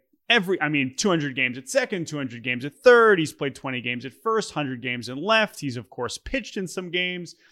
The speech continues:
He's played four hundred games at shortstop. He's played 'em all, right? He's basically played everywhere. He's got a career, you know, six ninety-seven O P S, and that kind of explains to you why he has <laughs> not necessarily, uh, gotten the call up to the big leagues.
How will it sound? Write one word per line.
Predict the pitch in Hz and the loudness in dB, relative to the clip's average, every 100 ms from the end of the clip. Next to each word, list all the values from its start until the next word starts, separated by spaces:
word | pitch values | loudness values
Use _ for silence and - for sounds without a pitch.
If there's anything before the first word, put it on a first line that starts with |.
| _ - | _ -6
He's | 139 | -6
played | - 139 | 0 -2
four | - 160 | 0 -2
hundred | 147 131 | -2 -2
games | 127 127 | -6 -6
at | 120 | -6
shortstop. | - 180 - 170 - _ - | -2 0 2 2 0 _ -2
He's | 262 262 - | 0 0 -2
played | - 151 120 | -4 -4 -4
'em | 110 | -8
all, | 98 - | -16 -4
right? | 143 143 | -2 -2
He's | 143 | -4
basically | - 180 - 165 | 0 0 0 -2
played | - 135 131 | -2 0 2
everywhere. | 127 127 127 127 123 _ - _ - | 0 -2 -2 0 -2 _ -20 _ -4
He's | 147 135 | -2 2
got | 147 135 | 4 4
a | |
career, | 127 147 131 151 165 156 151 151 147 131 - | 2 -4 -4 -2 0 0 -2 -4 -8 -12 -10
you | 143 | -6
know, | 135 127 | -6 -6
six | - 202 - | -2 -2 0
ninety-seven | 180 165 151 123 143 135 131 | -2 -2 -4 -2 0 0 -2
O | 120 | -8
P | 120 120 | -10 -12
S, | 110 107 - - _ _ - | -10 -10 -10 -12 _ _ -8
and | 123 | 0
that | 131 131 | 2 2
kind | 135 127 | -2 -4
of | 117 101 | -6 -8
explains | - - - 120 113 | -10 -8 -4 -4 -6
to | - | -8
you | 117 | -8
why | 110 110 113 113 | -2 4 4 4
he | 110 - 117 | 0 -8 -8
has | 117 113 | -6 -4
<laughs> | 139 | 0
not | 175 143 | 0 0
necessarily, | 127 131 - 123 117 113 110 - - - | -4 -6 -2 0 0 -4 -8 -12 -20 -8
uh, | 113 | -6
gotten | 113 147 131 | 2 4 4
the | 120 | 0
call | - 123 117 | -4 -2 -2
up | 113 | -4
to | - | -8
the | 113 | -10
big | 104 110 | -10 -10
leagues. | 107 107 101 | -10 -10 -14